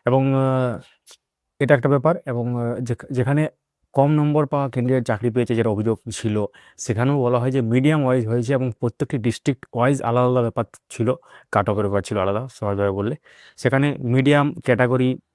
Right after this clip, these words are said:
এবং অনুসারে কাট অফ আলাদা প্রত্যেকটা ডিস্ট্রিক্টে, এবং সেই ব্যাপারটা কিন্তু তুলে ধরা হয়। এবং তার সাথে বালুরঘাট হাই স্কুলে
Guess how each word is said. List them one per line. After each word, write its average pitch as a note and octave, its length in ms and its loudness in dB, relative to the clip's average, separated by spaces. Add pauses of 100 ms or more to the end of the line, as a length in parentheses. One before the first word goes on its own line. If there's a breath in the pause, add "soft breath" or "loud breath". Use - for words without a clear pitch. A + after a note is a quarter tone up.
(180)
এবং A#2 300 -6
অনুসারে A#2+ 420 0
কাট G#2+ 220 0
অফ A#2 80 2
আলাদা G#2+ 360 0 (260)
প্রত্যেকটা A2+ 340 -4
ডিস্ট্রিক্টে, G#2 480 -2 (360)
এবং G#2 160 -4
সেই B2 120 0
ব্যাপারটা A2+ 300 0
কিন্তু A2 140 -2
তুলে A2 160 0
ধরা G#2+ 160 0
হয়। A2 120 -4 (320 soft breath)
এবং A#2+ 140 -4
তার A#2 100 2
সাথে B2 160 0
বালুরঘাট C3+ 460 2
হাই B2 200 -2
স্কুলে C3+ 480 0